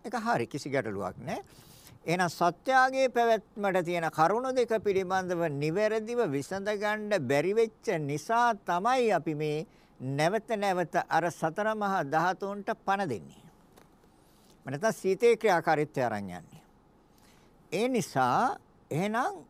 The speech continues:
අපිට මේ දෙකෙනුත් එකයි අයින් කරන්න තියෙන්නේ.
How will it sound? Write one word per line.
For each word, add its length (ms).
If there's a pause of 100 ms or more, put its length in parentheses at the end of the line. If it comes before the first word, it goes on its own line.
(140)
අපිට 320
මේ 140
දෙකෙනුත් 520
එකයි 360
අයින් 220
කරන්න 320
තියෙන්නේ. 400